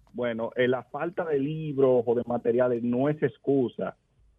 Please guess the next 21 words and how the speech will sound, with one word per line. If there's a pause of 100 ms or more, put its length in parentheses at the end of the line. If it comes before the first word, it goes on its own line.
(120)
Lo
que
pasa
es
que
en
estos
países
desarrollados, (400)
eh,
lo, (220)
es
como
tú
dices,
los
muchachos
cogen
excusa,
cualquier
cosita.